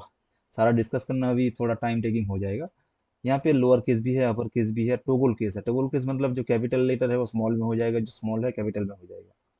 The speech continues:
देखिए अगर हम इसको lower case करेंगे तो देखिए सारा character जो है lower case में आ गया। और अगर हम इसको sentence case करेंगे तो देखिए पहला वाला जो character है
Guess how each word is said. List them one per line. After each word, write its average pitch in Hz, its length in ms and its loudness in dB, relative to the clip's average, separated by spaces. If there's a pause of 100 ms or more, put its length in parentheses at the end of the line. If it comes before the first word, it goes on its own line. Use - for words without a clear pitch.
(120)
देखिए 139 160 2
अगर 135 240 6
हम 135 180 0
इसको 135 220 -4
lower 117 240 4
case 110 220 -4
करेंगे 107 360 -4 (500)
तो 120 60 -8
देखिए 160 180 0
सारा 113 260 2
character 110 440 0
जो 110 200 -2
है 135 100 0
lower 110 260 0
case 98 220 -10
में 95 80 -8
आ 92 40 -10
गया। 90 160 -14 (640)
और 104 80 0
अगर 120 200 4
हम 143 140 0
इसको 143 300 -2
sentence 123 580 -2
case 113 220 -2
करेंगे 107 300 -2
तो 117 80 -2
देखिए 135 260 -2
पहला 131 340 2
वाला 170 140 6
जो 139 120 0
character 101 420 -2
है 170 80 -6